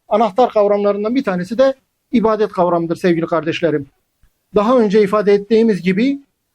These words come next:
Rab kelimesi İslam'ın anahtar kavramlarındandır. İslam'ı anlamamız için, İslam'ın özünü bilmemiz için, İslam'ı tanımamız için Rab kavramını bilip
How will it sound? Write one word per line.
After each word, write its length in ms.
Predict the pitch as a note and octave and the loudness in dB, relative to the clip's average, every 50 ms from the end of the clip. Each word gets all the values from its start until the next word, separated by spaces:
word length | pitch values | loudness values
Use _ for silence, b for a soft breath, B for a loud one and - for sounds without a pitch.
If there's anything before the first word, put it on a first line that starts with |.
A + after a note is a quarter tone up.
| _ _ - F3 | _ _ -6 -2
Rab 260 | F3+ A#3 C4 B3+ C4 | 0 0 0 0 -2
kelimesi 760 | - - G#3 G3 G3 F#3+ F#3+ F#3+ F#3+ F#3+ A#3+ B3+ C4 C4+ C4+ | 0 0 0 2 2 0 -2 -2 0 0 2 2 2 0 -2
İslam'ın 680 | - A3 F3+ - - A3+ G#3+ G#3 G#3 A3 B3+ C#4 C4+ - _ _ _ _ - | -6 -10 -8 -2 0 0 0 2 2 2 2 2 0 -4 _ _ _ _ -4
anahtar 500 | G#3+ G3+ G#3+ A3+ G3 F#3 - C4 B3 A#3 | -2 0 0 0 -2 0 0 0 0 0
kavramlarındandır. 960 | - G3+ F#3 F3+ F3+ F#3 F#3 F3+ E3+ E3 E3+ E3+ E3 D#3+ D#3+ D#3 D3+ D#3 D#3 - | 0 0 0 2 2 0 0 0 0 -2 -2 -2 -2 -2 -2 0 -2 -2 -4 -6
İslam'ı 400 | - G3 - - G#3+ G#3+ A#3+ A#3 | -10 -10 -4 -2 -2 0 0 0
anlamamız 460 | G3+ G3 G3 F#3+ G3 G3+ A3 B3 G#3+ | 0 0 0 2 2 2 2 0 0
için, 360 | G#3+ F#3 - F3 D3+ C#3+ D#3 _ - | -2 -4 -2 -4 -4 -4 -6 _ -14
İslam'ın 380 | G3 F3+ - A#3 A3 A3+ A#3+ | -12 -6 -2 0 0 2 2
özünü 400 | A#3+ A3+ G#3 G3 G#3+ G#3+ A3+ G#3+ | 4 4 2 2 2 0 0 0
bilmemiz 380 | G3+ A3 G#3 G#3 G#3+ A3+ A3+ G#3 | -2 -4 -2 0 0 0 0 0
için, 340 | G#3 F#3 - E3+ D3+ C#3+ C#3 _ _ _ _ _ - | -4 -4 -4 -4 -4 -4 -8 _ _ _ _ _ -8
İslam'ı 400 | G3+ F#3 - - G#3+ G#3+ A3+ B3 | -8 -6 -2 0 0 0 0 0
tanımamız 460 | - G#3+ G#3+ A3 G#3+ A3+ A#3+ A#3+ G3 | -2 0 0 0 0 0 0 0 0
için 380 | F#3+ F#3+ G3 - A3 B3+ C#4 - _ _ _ _ _ - | -2 -4 -2 0 0 0 0 -4 _ _ _ _ _ -2
Rab 240 | G#3 B3+ B3+ B3 - | 0 0 0 0 -2
kavramını 540 | - G#3 F#3+ F#3+ F#3 F#3 F3+ F#3 F3+ F3+ E3 | -2 0 0 2 2 0 0 0 -2 -2 0
bilip 280 | F#3 F#3+ B3 D4 D4+ | 0 0 0 0 -2